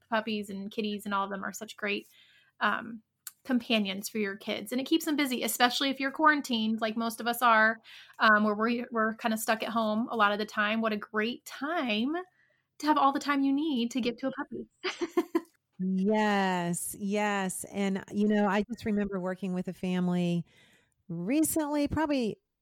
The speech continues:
Speaker 2: well, now it's probably been about eight or nine months ago. And, um, they were taking the screens away. They had really gotten into some trouble, their, their teenagers, um, and, uh, with the social media, and it was really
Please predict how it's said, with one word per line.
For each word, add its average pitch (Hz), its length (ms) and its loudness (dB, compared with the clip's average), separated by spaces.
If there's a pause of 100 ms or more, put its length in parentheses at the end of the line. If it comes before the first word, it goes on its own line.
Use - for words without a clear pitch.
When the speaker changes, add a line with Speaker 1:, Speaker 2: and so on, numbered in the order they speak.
Speaker 2:
well, 226 220 -4
now 214 300 0
it's 202 100 -2
probably 247 220 2
been 202 160 4
about 180 400 2 (220)
eight 190 340 0
or 175 100 -2
nine 175 280 2
months 202 240 0
ago. 170 440 0 (100)
And, 175 420 0
um, 170 520 -2
they 175 140 0
were 185 120 2
taking 190 240 -2
the 202 60 0
screens 202 260 0
away. 180 420 0
They 175 140 -2
had 170 120 -2
really 170 240 -4
gotten 165 240 -6
into 170 140 -2
some 170 160 -6
trouble, 156 520 -4
their, 156 300 -4 (260)
their 170 120 -4
teenagers, 160 760 -4 (120)
um, 160 400 -2 (680)
and, 180 560 2 (180)
uh, - 60 -10
with 180 180 -2
the - 80 -14
social 170 300 -6
media, 156 320 -6
and 160 160 -8
it 147 80 -14
was 165 200 -14
really 175 380 -8